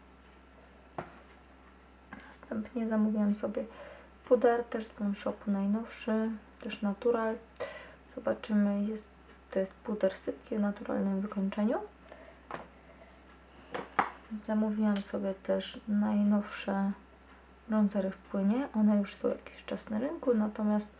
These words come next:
na tej promocji dobrze wychodziły. I zamówiłam również, y, tusz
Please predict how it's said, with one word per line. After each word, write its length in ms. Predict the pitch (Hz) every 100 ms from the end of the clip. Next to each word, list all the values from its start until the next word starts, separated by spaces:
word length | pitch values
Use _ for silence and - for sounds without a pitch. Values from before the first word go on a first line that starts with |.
| - - - - - -
na 240 | 247 247 240
tej 160 | 226
promocji 460 | 208 208 202 196 196
dobrze 320 | 196 190 190
wychodziły. 540 | 196 190 - 254 247 247 - - - - - - - -
I 300 | - 269 277 262
zamówiłam 960 | 220 - 208 214 220 208 233 220 214 208
również, 840 | 202 208 220 233 269 - - - - - - - - - - - - - - - - - - - - - - -
y, 240 | 202 208 208 -
tusz 360 | - 254 - -